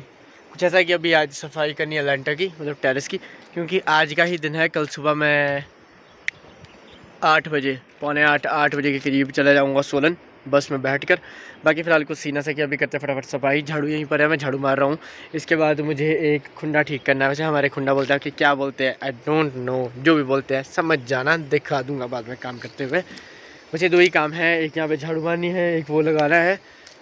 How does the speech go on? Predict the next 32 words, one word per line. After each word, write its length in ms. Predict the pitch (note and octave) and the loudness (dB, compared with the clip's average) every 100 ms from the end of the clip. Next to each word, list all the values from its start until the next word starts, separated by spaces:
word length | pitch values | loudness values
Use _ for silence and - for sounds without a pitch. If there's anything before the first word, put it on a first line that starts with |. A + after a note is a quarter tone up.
| - | -10
बस 540 | D3+ D#3 D3+ - - - | -4 -4 -4 -10 -12 -6
वही 240 | D3+ E3+ D#3+ | 2 2 2
दो 220 | D#3+ D3+ E3 | -4 0 0
काम 240 | F3 F#3 | 2 0
है। 40 | F#3+ | 2
और 180 | F3 | 2
एक 160 | E3+ E3 - | 0 -4 -2
शायद 260 | E3+ E3 D#3+ | 2 2 2
लाइट 280 | D#3 D3+ D3 | 4 4 2
भी 80 | D3+ | -2
ठीक 140 | D3+ | -2
करनी 160 | D3+ C#3+ | 0 2
है 60 | D3 | 2
लेंटर 220 | C#3+ D3 | 2 2
वाली, 220 | C#3+ E3 - - - | 0 -2 -8 -20 -8
तो 220 | D#3+ D#3 D3 | 0 2 2
तीन 180 | E3 D#3+ | 0 -4
काम 200 | D3 C#3+ D3 | 2 2 2
हो 140 | C#3+ | -6
सकते 340 | C#3+ - C#3+ | -10 -6 0
हैं 80 | C#3 | 2
almost 560 | D3 C#3 C#3 C#3+ D#3+ - - - - - - | 4 2 4 0 -2 -8 -20 -20 -20 -16 -4
दिन 220 | D#3 D#3 | 0 0
के। 160 | D3 E3 | 0 2
बाकी 380 | D#3 D3 D#3 | 2 2 2
बस 180 | D3+ D#3 | 2 2
यही 100 | F3+ | 0
schedule 420 | E3+ D3+ D3 D#3 D#3 | 0 -2 0 2 2
था 100 | D#3 | 0
जो 140 | D#3 D3+ | 2 2
आपके 160 | D3 | 2
साथ 260 | C#3+ C3+ | -2 -2